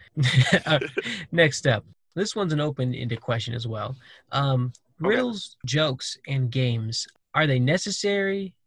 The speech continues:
Speaker 1: And, like, if we had a world without them, what do you think that would look like? And, you know, what is the point? Why, why do people do that?
Speaker 2: Man, that's a good question. I love this question.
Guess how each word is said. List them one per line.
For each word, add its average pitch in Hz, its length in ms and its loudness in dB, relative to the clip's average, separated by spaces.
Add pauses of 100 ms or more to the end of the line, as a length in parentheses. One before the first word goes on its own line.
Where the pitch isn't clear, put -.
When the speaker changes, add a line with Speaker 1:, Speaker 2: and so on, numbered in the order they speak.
(340)
Speaker 1:
And, 131 160 2
like, 110 240 0
if 131 200 -6
we 156 120 0
had 165 120 2
a 147 60 0
world 135 200 2
without 127 360 0
them, 120 320 -4 (120)
what 147 100 2
do 147 40 4
you 139 60 4
think 135 200 0
that 120 100 0
would 120 80 0
look 123 180 0
like? 117 300 -2
And, 120 220 -10 (120)
you - 60 -4
know, 117 100 -2
what 185 140 2
is 202 80 -2
the 135 100 2
point? 107 340 -2
Why, 147 180 2
why 151 260 -2
do 170 60 -2
people 165 260 0
do 135 160 2
that? 104 180 -8 (560)
Speaker 2:
Man, 180 300 -8 (260)
that's 175 180 -2
a - 40 -14
good 131 220 -8
question. - 360 -4
I 180 80 4
love 135 240 2
this 120 140 -8
question. - 420 -10